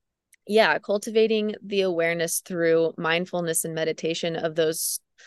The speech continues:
those thoughts of control that are completely false. And so when they come up now, it's like, "Oh, okay, I'm feeling," and what I'll feel is literal, like,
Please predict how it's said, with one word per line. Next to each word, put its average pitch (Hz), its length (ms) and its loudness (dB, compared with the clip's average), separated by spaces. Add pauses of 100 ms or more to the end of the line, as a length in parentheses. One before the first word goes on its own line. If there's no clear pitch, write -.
(340)
those 185 300 8
thoughts 175 520 0
of 190 240 0
control 160 840 0
that 196 160 0
are 160 140 -2
completely 170 720 -2
false. 151 500 -2
And 190 160 -4
so 180 220 6
when 190 180 2
they 185 100 2
come 202 280 -4
up 180 140 0
now, 165 340 2 (420)
it's 185 220 0
like, 165 300 6
"Oh, 160 280 4 (100)
okay, 165 380 0
I'm 165 160 -4
feeling," 190 500 0
and 185 180 0
what 175 140 6
I'll 180 140 4
feel 180 400 2
is 180 240 0
literal, 165 520 0
like, 165 300 -2